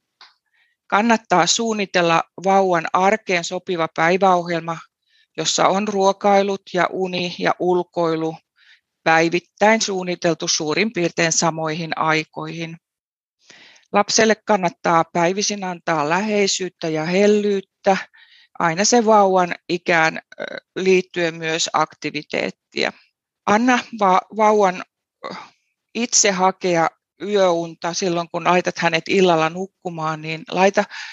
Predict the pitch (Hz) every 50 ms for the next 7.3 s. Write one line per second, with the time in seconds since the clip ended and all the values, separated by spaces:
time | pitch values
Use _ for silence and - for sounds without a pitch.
0 | - - _ _ - 196 196 196 - 202 185 - _ _ - - 185 185 190 185
1 | 180 - - - 214 220 220 214 196 180 175 175 - 185 180 175 175 170 - -
2 | 170 170 165 165 165 160 170 175 175 180 175 185 185 180 175 175 175 175 - _
3 | - - - - - _ _ _ 165 175 - - _ - 180 196 - - - 185
4 | 175 175 - - - - - - 196 190 185 175 - - - 185 185 - - -
5 | - 170 - - - 196 185 175 175 165 160 170 170 165 170 170 160 165 160 165
6 | _ - 170 165 165 165 170 165 170 165 165 - - 160 160 160 156 156 160 -
7 | - - 165 160 170